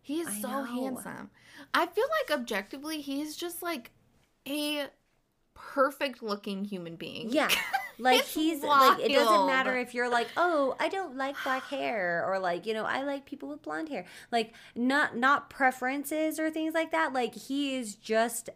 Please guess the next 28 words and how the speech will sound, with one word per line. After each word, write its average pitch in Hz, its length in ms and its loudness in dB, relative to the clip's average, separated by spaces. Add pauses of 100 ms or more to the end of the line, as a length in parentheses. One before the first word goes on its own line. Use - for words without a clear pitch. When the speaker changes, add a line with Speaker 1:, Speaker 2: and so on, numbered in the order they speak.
Speaker 2:
an 208 160 -6
aesthetically 233 800 -4
beautiful 214 560 -6
Speaker 1:
Yeah. 92 180 -4
Speaker 2:
person. 175 600 -10 (260)
Speaker 1:
Yeah. 127 400 -6 (560)
It's 262 320 -6 (280)
crazy. 170 880 -8 (680)
And 233 200 -2
this 294 140 -4
whole 294 280 2
video, 208 800 0
it's 208 220 -8
me, 240 180 -2
myself, 254 480 -2
and 254 160 -4
V, 202 220 -8
beautiful 220 460 -6
days, 180 340 -6
photos, 214 460 -6 (200)
photo 269 300 2
shoot 240 320 -8
sketch. - 420 -4
It's - 160 -14
maybe, 240 240 -4
like, 277 180 -6
ten 208 240 -8
minutes. - 460 -14